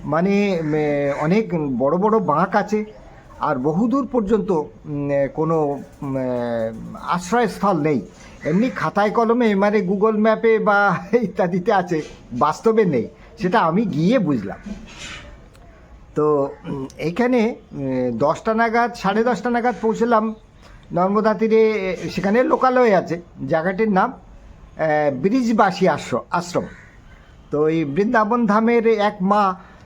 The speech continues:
এ, ছোটবেলা সন্ন্যাসিনী হয়েছিলেন, এ, তিনি সাধন ভজন, এ, করে অনেক বছর ধরে, উম, এ, সাধন ভজনের পরে তিনি এখানে, এ, এসে, এ,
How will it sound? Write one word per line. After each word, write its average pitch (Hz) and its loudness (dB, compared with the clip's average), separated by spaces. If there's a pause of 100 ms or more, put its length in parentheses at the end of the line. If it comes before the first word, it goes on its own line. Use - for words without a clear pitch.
(120)
এ, 180 2
ছোটবেলা 214 0
সন্ন্যাসিনী 202 0
হয়েছিলেন, 185 0 (400)
এ, 160 0
তিনি 185 0
সাধন 180 -2
ভজন, 185 0 (460)
এ, 170 0
করে 180 2
অনেক 170 0
বছর 190 0 (300)
ধরে, 185 0
উম, 160 -8
এ, 151 -6
সাধন 170 -2 (220)
ভজনের 175 0 (100)
পরে 180 0 (400)
তিনি 214 0
এখানে, 185 -2 (120)
এ, 135 -2 (280)
এসে, 226 -4 (920)
এ, 131 -10